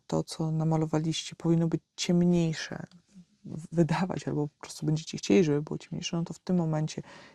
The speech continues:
jeszcze raz możecie to pomalować, mm, zmoczyć wodą i jeszcze raz na-, nałożyć kolor, ponieważ akwarela lubi być nakładana warstwowo, więc im więcej warstw, tym ona ciemniejsza będzie.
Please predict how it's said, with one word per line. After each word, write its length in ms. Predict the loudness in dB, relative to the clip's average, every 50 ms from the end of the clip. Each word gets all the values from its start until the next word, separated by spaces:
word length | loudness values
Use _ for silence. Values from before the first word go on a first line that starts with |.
| _ _ -6
jeszcze 240 | -4 -2 0 2 2
raz 160 | 4 4 4
możecie 360 | 2 0 -2 -4 -6 -6 -8
to 120 | -10 -10 -8
pomalować, 540 | -6 -4 -4 -2 -2 -2 -2 -2 -4 -6 -12 -18 -18 -18 -20 -20 -20 -20 -20 -20 _ _ -8 -4
mm, 440 | -2 -2 0 0 0 -2 -2 -4 -6 -8 _
zmoczyć 520 | -6 -2 4 6 6 6 6 4 -2 -6 -2
wodą 280 | -2 0 0 0 -2 -4 -4
i 60 | -2 0
jeszcze 360 | 0 0 -2 -2 -4 -8 -8
raz 240 | -6 -6 -6 -6 -6
na-, 100 | -6 -6 -8 -8 -4 -2
nałożyć 460 | 0 0 0 0 -2 -2 -4 -8 -8
kolor, 340 | -2 0 2 2 2 2 0
ponieważ 500 | -4 -4 -2 0 0 0 0 -2 -2 -4
akwarela 560 | -6 -8 -6 -4 -4 -4 0 0 0 2 2
lubi 560 | 4 4 6 6 6 6 4 2 0 -2 -2
być 440 | -2 0 4 6 6 6 4 -2 -4
nakładana 720 | -2 -2 -2 -2 -2 -2 -2 0 0 -2 0 0 0 -2 -2
warstwowo, 880 | -2 -4 -4 -4 -6 -10 -10 -10 -10 -2 2 4 4 4 4 0 -4 -4 -6 -16 -20 -20 -20 -20 -12 _
więc 320 | -4 -4 -4 -4 -4 -4 -4 -4 -4 _
im 160 | 0 0 2 2
więcej 380 | 2 2 2 0 0 -2 -2
warstw, 380 | 0 2 0 0 0 -4 -8 -6
tym 160 | -6 -4 -4
ona 200 | -4 -4 -4 -4
ciemniejsza 540 | -6 -6 -6 -6 -4 -4 -6 -8 -8 -8 -6
będzie. 340 | -2 0 0 2 2 0